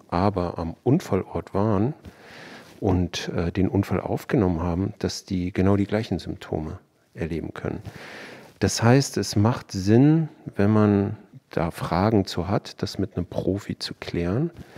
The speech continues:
und, äh, die Symptome, äh, abzuchecken, um dann, hm, für sich rauszukriegen, macht eine Behandlung Sinn oder nicht.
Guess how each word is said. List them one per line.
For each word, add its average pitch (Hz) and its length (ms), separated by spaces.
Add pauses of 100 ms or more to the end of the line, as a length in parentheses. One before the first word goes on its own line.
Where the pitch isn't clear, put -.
(720)
und, 101 400
äh, 95 180
die 92 140
Symptome, 98 800
äh, 110 340
abzuchecken, - 840
um 92 340
dann, 104 500 (440)
hm, 95 500
für - 160
sich - 280
rauszukriegen, 95 540
macht 92 200
eine 92 100
Behandlung 90 460
Sinn 101 400
oder 95 240
nicht. 80 320